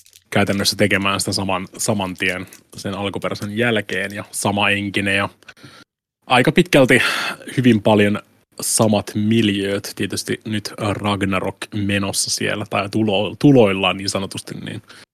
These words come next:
hyvin talvinen versiointi sitten tästä alkuperäisestä God of Warista. Ja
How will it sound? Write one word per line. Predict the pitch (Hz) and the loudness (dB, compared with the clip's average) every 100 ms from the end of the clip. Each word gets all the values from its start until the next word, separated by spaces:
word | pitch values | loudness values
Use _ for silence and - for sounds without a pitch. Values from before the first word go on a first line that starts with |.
| _ _ _ _ _ - | _ _ _ _ _ 0
hyvin | 104 98 - | 0 0 -2
talvinen | - 113 101 98 101 98 - - 107 | 2 4 2 0 -2 -2 -4 -8 -4
versiointi | 98 - - 73 85 - - | -2 -2 -2 -4 -8 -8 -8
sitten | 104 - 110 | -8 -8 -8
tästä | 98 - 120 - 92 - _ _ _ - - _ _ _ _ - | -6 -6 -6 -10 -18 -18 _ _ _ -20 -20 _ _ _ _ -8
alkuperäisestä | 107 95 95 - 92 - - | -4 -4 -4 -6 -4 -4 -4
God | 95 98 95 | -4 -4 -4
of | 92 | -4
Warista. | 110 101 - - | -6 -4 -4 -4
Ja | - | -10